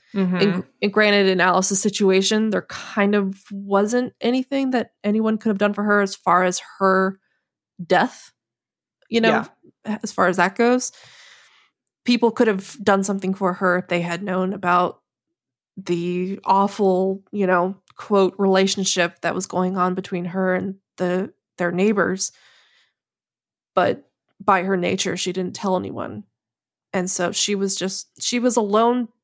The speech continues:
Speaker 2: both by, like, because no one could help her in some respects, and she was alone because that's kind of just who she was. She didn't tell anyone anything. And so she was, like, her own prisoner,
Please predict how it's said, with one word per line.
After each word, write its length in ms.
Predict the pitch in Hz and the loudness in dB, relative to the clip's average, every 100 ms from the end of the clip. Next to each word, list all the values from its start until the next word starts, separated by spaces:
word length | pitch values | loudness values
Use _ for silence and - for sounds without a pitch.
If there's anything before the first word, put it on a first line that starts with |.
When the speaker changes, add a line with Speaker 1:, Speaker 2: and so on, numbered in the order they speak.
| _ - | _ 0
Speaker 2:
both 360 | 214 208 - | 0 0 -4
by, 520 | 202 196 190 185 202 220 _ _ | 0 2 2 0 -2 -10 _ _
like, 320 | 180 175 - _ _ _ _ _ _ _ _ _ _ _ - | -4 -4 -4 _ _ _ _ _ _ _ _ _ _ _ -8
because 420 | 202 214 196 190 | -4 0 0 2
no 200 | 196 190 | 2 2
one 200 | 190 190 | 2 -2
could 260 | - 208 196 | -2 -2 0
help 280 | 220 208 | -2 -2
her 240 | 233 220 220 | -2 -2 -2
in 140 | 214 | -4
some 380 | - 214 214 208 | -2 0 0 -2
respects, 560 | 208 - 202 202 - - | -6 -2 -2 -2 -8 -6
and 260 | 190 196 196 | 0 2 2
she 100 | 196 | 0
was 120 | 190 | 0
alone 320 | 190 180 185 | 0 0 2
because 300 | 185 190 180 | -2 -4 -2
that's 220 | 175 175 - | 0 -2 -2
kind 220 | 185 170 | -2 -2
of 60 | |
just 240 | 175 180 - | -4 -8 -6
who 160 | 190 190 | -4 -4
she 180 | - | -4
was. 400 | 233 76 78 - - - - _ - | -4 -2 0 -2 -10 -16 -20 _ -10
She 180 | - | -4
didn't 200 | 185 170 | -2 -2
tell 200 | - 180 | 0 0
anyone 300 | 185 - - | 2 0 -2
anything. 580 | - - - - - 214 _ _ _ _ - | -2 -6 -6 -8 -6 -8 _ _ _ _ -8
And 100 | 190 | -2
so 120 | 185 | 0
she 220 | 185 185 | 0 0
was, 200 | 185 180 | 0 0
like, 240 | 196 190 _ _ - | -2 -4 _ _ -12
her 280 | - 180 | -2 2
own 180 | 175 180 | 2 0
prisoner, 640 | 196 175 - 156 - 202 | -4 -4 -4 -6 -6 -8